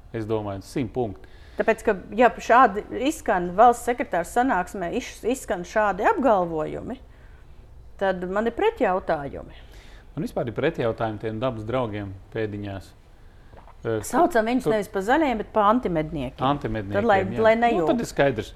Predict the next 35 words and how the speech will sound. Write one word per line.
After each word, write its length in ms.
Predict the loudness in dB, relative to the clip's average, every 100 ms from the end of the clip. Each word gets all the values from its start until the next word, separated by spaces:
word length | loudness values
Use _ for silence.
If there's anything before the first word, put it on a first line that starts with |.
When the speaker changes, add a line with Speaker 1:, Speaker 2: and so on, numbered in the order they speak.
| -18 -10 2
Speaker 1:
Respektīvi, 720 | 8 8 8 -4 -2 -4 -4 -8 -20 -20 -20 -20 -20 -20 -14
jā, 180 | -6 -6 -6 -12 -14
zaļi, 320 | -8 -4 -2
zilie 360 | -2 0 2 0
antimednieki. 840 | -2 -4 -6 -6 -6 -6 -8 -12 -16 -16 -16 -18 -20 -20 -14
Kāds 340 | -4 -2 -2 -6
ir 80 | -6
viņu 240 | -4 -2
mērķis 520 | 0 0 0 -4 -10 -16 -18 -20 -20 -14
šim, 260 | -6 -6 -6 -10
šīm 240 | -8 -6 -2
darbībām? 540 | -2 -2 -6 -8 -6
Ko 140 | 0 2
viņi 140 | 2 -2
ar 60 |
to 80 | -4
grib 220 | -4 -4 -4
panākt? 540 | -2 -2 -4 -8 -16 -20 -20 -20 -20 -20 -20 -20 -20 -20 -20 -8
Un 180 | 0 2
nevis 160 | 2 2
tā 60 | 2
kā 120 | 2
globāli 560 | 6 8 8 6 4 2
kaut 160 | 0
kā, 80 | 0
bet, 120 | -2 -2
nu, 80 | -4
tā 140 | -4
konkrēti. 640 | 2 0 2 -2 -4 -6 -16 -20 -20 -20 -20
Nu, 140 | -12 0
Speaker 2:
Es 40 |
Speaker 1:
kāpēc 280 | 2 4 4
tu 100 | 4
tā 200 | 4 4
rīkojies? 760 | 4 2 2 2 2 -2 -6 -12